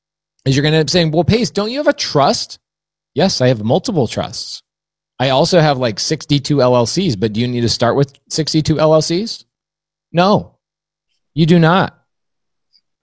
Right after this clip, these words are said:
So today, the purpose of this Zoom is to tell you guys what you actually need to start with.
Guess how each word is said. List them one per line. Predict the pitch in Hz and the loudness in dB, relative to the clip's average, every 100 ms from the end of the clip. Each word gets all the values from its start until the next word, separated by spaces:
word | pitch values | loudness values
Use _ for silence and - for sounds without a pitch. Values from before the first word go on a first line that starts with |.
| _ _ | _ _
So | - 156 | -2 -2
today, | - 165 185 196 | 0 2 4 2
the | - | 0
purpose | - 160 165 | 0 0 0
of | 156 131 | -2 0
this | 135 | -2
Zoom | 117 175 214 139 139 | 0 0 2 0 -2
is | 147 - | -6 -8
to | 135 | -4
tell | - 131 | 0 2
you | 135 139 | 2 2
guys | 127 123 | 2 0
what | 117 117 | -2 -4
you | 123 - | -6 -4
actually | 107 107 - 127 123 | -4 -4 0 0 2
need | 117 101 98 | 0 -2 -2
to | |
start | 127 - 339 104 | -4 -2 -2 -2
with. | 80 - _ | -6 -10 _